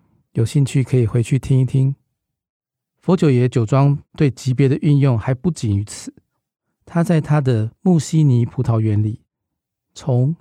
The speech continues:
一九八六年到一九九七年之间，栽种了一批 Chardonnay 白葡萄。这些年来，白葡萄藤已经逐渐成年，开始生产出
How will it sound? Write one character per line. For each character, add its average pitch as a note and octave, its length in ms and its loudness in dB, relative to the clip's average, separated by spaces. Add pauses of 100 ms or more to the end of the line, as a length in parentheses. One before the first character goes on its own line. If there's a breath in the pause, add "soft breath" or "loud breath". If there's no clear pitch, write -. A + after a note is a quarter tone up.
(120)
一 F#3+ 160 0
九 A#2 180 0
八 C#3 200 0
六 C#3+ 120 2
年 G#2+ 300 0
到 C#3+ 340 -2
一 E3 160 -4
九 B2+ 200 -2
九 G#2+ 160 -4
七 C3+ 160 -4
年 A2+ 180 2
之 A#2 180 -4
间， A2 340 0 (540)
栽 D#3+ 200 0
种 E3 180 2
了 C3+ 80 2
一 C3+ 140 -2
批 C3 400 -2 (380)
Chardonnay C3 760 2 (120)
白 A#2+ 160 0
葡 B2 220 -2
萄。 F#2+ 260 -10 (960)
这 E3+ 120 0
些 E3 140 4
年 C3 200 4
来， G#2+ 320 0 (380)
白 B2+ 180 -2
葡 C#3 160 0
萄 C3 160 2
藤 A2+ 360 0 (180)
已 A#2+ 100 -4
经 C#3 240 2
逐 B2 240 -2
渐 D3 200 2
成 G#2+ 300 0
年， G2 300 -4 (640)
开 D3 180 0
始 A#2+ 240 -2
生 C#3 240 0
产 A2+ 260 0
出 B2 380 -2